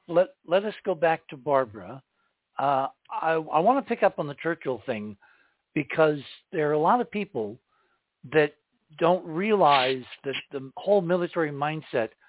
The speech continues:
is basically based around the concept triage, whereas the, the excuse for Coventry, which was gonna be bombed by the Germans, and apparently British intelligence through, uh,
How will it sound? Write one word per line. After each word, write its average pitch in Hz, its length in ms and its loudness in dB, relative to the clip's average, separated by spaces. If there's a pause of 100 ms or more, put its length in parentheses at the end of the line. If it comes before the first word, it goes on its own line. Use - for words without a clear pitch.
(320)
is 139 140 -6 (100)
basically 151 540 0
based 127 360 -2
around 120 300 -4
the 117 80 -12
concept 123 520 -6 (140)
triage, 127 440 2 (840)
whereas 131 600 4 (520)
the, 123 340 -6
the 123 120 -8
excuse 196 460 -2
for 202 100 0
Coventry, 123 640 -2 (800)
which 135 260 -2
was 127 220 -8
gonna 131 160 -4
be 131 140 -4
bombed 139 320 2
by 135 120 4
the 131 120 -4
Germans, 113 440 -8
and 107 100 -12
apparently 120 680 -4 (520)
British 135 300 2
intelligence 120 680 0 (180)
through, 113 440 -4
uh, 107 260 -4